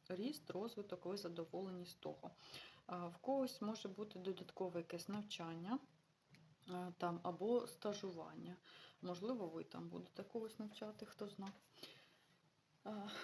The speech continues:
але ось таке зростання все одно іде.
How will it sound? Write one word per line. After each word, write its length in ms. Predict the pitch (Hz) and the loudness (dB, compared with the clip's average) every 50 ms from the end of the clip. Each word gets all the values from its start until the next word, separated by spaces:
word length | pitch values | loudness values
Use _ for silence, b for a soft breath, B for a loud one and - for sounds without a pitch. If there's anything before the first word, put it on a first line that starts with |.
| B - | B 0
але 240 | 220 220 233 302 | 0 4 6 6
ось 220 | 330 285 208 - - | 6 6 4 2 -2
таке 480 | - 202 202 - - 233 233 233 240 233 B B B B B B B B B B - - | -4 -4 -4 0 2 4 6 6 6 4 B B B B B B B B B B -4 -2
зростання 840 | 180 180 - 196 196 208 202 202 - - - - 233 262 294 302 262 | 0 0 2 2 4 4 2 2 0 0 4 6 8 8 8 8 6
все 260 | 220 - - - - 175 | 6 2 -2 -4 -4 -4
одно 340 | 180 180 185 196 208 208 208 | -4 -4 -2 -2 -2 -2 -2
іде. 280 | 196 196 196 - - | -4 -6 -4 -4 -2